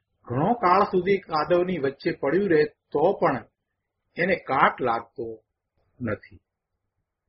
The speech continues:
અને આનાથી વિપરીત ઊંધું અજ્ઞાની છે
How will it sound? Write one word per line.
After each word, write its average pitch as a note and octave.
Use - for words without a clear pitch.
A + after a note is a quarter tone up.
અને F#3
આનાથી G3+
વિપરીત D#3+
ઊંધું D#3
અજ્ઞાની F#3
છે C3+